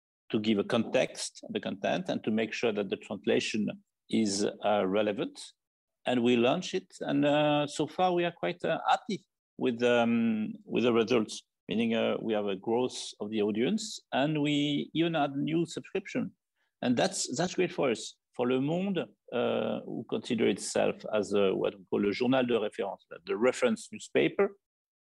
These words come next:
I think we, we are eager to share with a larger audience the way we cover French news, European news, and international news. I think for, even for somebody in, in London or in, or in New York,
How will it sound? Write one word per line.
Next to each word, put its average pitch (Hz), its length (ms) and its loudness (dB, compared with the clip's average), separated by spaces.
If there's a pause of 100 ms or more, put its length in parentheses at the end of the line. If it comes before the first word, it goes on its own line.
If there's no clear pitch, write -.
(140)
I - 60 -4
think 160 440 -2
we, 147 680 4
we 123 340 4
are 113 260 4
eager 131 280 2
to - 200 -12
share 113 340 2
with 101 240 -2 (100)
a 107 60 2
larger 113 520 2
audience 95 640 -4 (480)
the 104 760 4 (180)
way 110 280 4
we 107 160 2
cover 104 640 0
French - 440 -2
news, 190 420 -4 (120)
European 117 520 4
news, 143 420 2
and 175 220 2
international 139 540 -2
news. 156 260 -2
I 101 80 0
think 120 280 -4
for, 113 260 0 (300)
even 196 240 2
for 151 220 0
somebody 113 600 0
in, 107 140 -2 (140)
in 110 160 2
London 123 400 2
or 107 80 0
in, 104 240 -2
or 110 360 0 (100)
in 113 200 -2
New 131 80 0
York, 156 380 -2